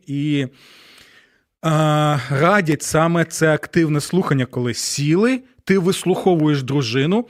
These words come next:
дружина вислуховує тебе, не перебиває, п'ять копійок не вставляє, ані чоловік, ані дружина, вислуховують один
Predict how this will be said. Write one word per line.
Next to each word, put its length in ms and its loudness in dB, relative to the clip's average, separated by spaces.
дружина 880 0
вислуховує 800 0
тебе, 500 -2
не 180 2
перебиває, 1000 0
п'ять 400 -4
копійок 460 -4
не 80 0
вставляє, 720 0
ані 200 0
чоловік, 500 -2
ані 160 -2
дружина, 380 -2
вислуховують 1080 0
один 500 -2